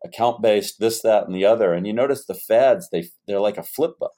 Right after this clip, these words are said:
One comes after another. Each one is gonna solve all the problems. Each one springs up a whole bunch of helpers, vendors, this and that, service providers.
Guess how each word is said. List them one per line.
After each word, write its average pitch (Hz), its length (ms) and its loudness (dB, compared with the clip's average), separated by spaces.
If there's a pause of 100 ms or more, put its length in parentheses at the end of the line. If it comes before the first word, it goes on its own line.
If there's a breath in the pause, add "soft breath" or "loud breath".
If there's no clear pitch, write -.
(400)
One 120 320 -2
comes 120 280 -4
after 104 360 -2
another. 101 400 0
Each 101 260 -6
one 104 220 -4
is 92 100 -10
gonna 95 180 -6
solve 92 360 -2
all 87 120 0
the 82 80 -4
problems. 87 560 -2
Each 87 220 -8
one 85 220 -8
springs 90 440 -8
up 85 200 2
a - 80 -4
whole 87 180 -2
bunch 85 260 -4
of 76 120 -20
helpers, 87 420 -6
vendors, 85 420 -6
this 85 200 -10
and 90 100 -10
that, 90 300 -6
service 90 280 -6
providers. 80 600 -6